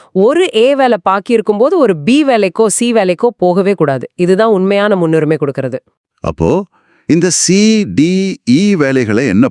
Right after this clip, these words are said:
Speaker 2: பண்றது? சில சமயம் இந்த மாதிரி முக்கியமில்லாத வேலைகள் தான் நம்ம நேரத்தை நிறைய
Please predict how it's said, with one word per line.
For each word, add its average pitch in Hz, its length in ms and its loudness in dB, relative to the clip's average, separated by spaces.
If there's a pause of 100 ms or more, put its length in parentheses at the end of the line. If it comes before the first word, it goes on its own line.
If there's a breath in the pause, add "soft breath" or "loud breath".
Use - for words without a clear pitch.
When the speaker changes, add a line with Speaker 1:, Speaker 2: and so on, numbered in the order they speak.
Speaker 2:
பண்றது? 78 380 -2 (520)
சில 98 280 -2
சமயம் 117 480 0 (320 soft breath)
இந்த 95 160 2
மாதிரி 185 320 2
முக்கியமில்லாத 170 680 0
வேலைகள் 110 480 0
தான் 170 140 -4
நம்ம 101 220 0
நேரத்தை 123 320 -2 (100)
நிறைய 98 360 0